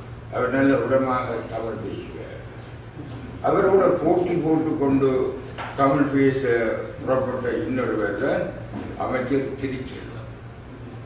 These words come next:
அப்ப, அஹ்,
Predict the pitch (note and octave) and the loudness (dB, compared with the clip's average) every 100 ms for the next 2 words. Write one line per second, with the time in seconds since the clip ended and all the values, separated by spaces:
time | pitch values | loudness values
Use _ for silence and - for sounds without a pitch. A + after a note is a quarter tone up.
0 | - - - - - - - - - - | -14 -14 -14 -10 -8 -8 -12 -12 -14 -14
1 | - - - C#3 D3 E3 D#3+ D3 C3+ B2+ | -14 -12 -6 0 2 6 8 8 8 6
2 | - - - - - - - - - - | 2 -2 -8 -12 -14 -16 -16 -16 -16 -16
3 | - - - - - - | -16 -14 -14 -12 -10 -10